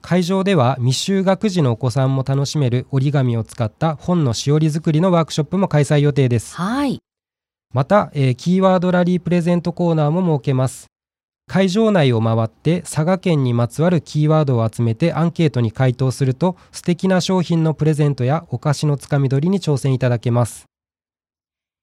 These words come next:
Speaker 2: それではイベントのおさらいです。こそぱ最高フェスは十二月二十一日土曜日、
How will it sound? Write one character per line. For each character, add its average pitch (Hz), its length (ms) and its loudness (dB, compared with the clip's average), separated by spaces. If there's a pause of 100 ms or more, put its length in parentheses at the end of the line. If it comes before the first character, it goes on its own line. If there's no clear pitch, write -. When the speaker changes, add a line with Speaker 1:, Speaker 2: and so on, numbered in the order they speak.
(140)
Speaker 2:
そ 269 180 2
れ 370 80 0
で 415 120 2
は 320 260 0
イ 185 100 -2
ベ 220 140 2
ン 339 80 -6
ト 330 100 0
の 311 160 0
お 277 60 0
さ 285 160 -4
ら 269 100 0
い 269 80 -2
で 285 140 0
す。 - 240 -14 (380)
こ 226 120 0
そ 392 160 0
ぱ 381 160 2
最 349 300 0
高 339 240 0
フ 339 80 -4
ェ 320 60 -2
ス 220 160 -8
は 196 220 2 (220)
十 320 240 -2
二 370 180 -4
月 339 260 -4
二 320 200 0
十 208 280 -2
一 175 240 -2
日 247 260 -4
土 226 100 2
曜 240 240 2
日、 165 260 0